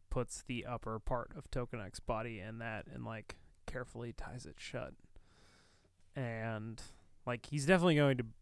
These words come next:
like, build a pyre once we make camp for the night. But until then, he's, like, gonna do the right thing come hell or high water.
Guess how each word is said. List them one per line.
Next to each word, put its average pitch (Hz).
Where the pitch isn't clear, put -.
like, 127
build 117
a 113
pyre 110
once 123
we 127
make 120
camp 117
for -
the 117
night. 110
But -
until 123
then, 110
he's, 135
like, 143
gonna 147
do 135
the 127
right 120
thing 113
come 120
hell 123
or 110
high 113
water. 107